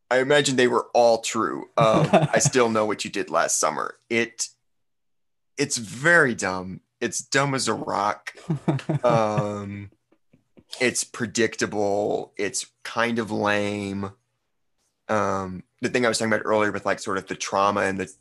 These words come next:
Speaker 1: depression, how I felt that was kind of realistic in the first one, feels more over the top here, where Julie feels a lot more inconsistent in her characterization, where, like, she'll go from being, like, super just, like,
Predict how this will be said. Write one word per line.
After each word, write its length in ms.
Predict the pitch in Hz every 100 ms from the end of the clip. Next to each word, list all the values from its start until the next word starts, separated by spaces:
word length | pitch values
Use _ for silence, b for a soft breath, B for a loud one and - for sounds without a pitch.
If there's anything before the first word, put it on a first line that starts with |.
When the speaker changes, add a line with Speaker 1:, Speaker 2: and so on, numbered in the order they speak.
| _
Speaker 1:
depression, 840 | - - 104 101 - 101 98 95 90 _ _ _ _ _ -
how 200 | 117 107
I 120 | 101
felt 200 | 107 101
that 80 | 98
was 120 | -
kind 220 | 117 104
of 100 | 101
realistic 680 | 98 92 98 - 160 165 - _ _ _ _ _ _ _ _
in 440 | 131 135 135 131 - -
the 100 | 143
first 380 | - 151 143 -
one, 340 | 143 139 143 -
feels 400 | - 117 117 113
more 320 | 123 117 90
over 140 | 113 113
the 100 | -
top 420 | - 110 113 -
here, 560 | - 113 113 110 107 _ _ _ _ _
where 360 | - 107 107 -
Julie 420 | - 107 110 113
feels 260 | 110 110 95
a 40 |
lot 220 | 92 95 98
more 180 | 101
inconsistent 1080 | - 104 - 95 - 107 - 135 131 - - - _ _ _ _ _ _ -
in 140 | 117 117
her 180 | 127
characterization, 960 | 117 143 131 127 123 123 127 - 131 117
where, 160 | 104 101
like, 160 | 101
she'll 200 | - 110
go 220 | 92 104 104
from 220 | 110 98
being, 260 | 101 98 92
like, 260 | 95 - -
super 680 | - - - 127 127 165
just, 220 | 170 - -
like, 320 | - -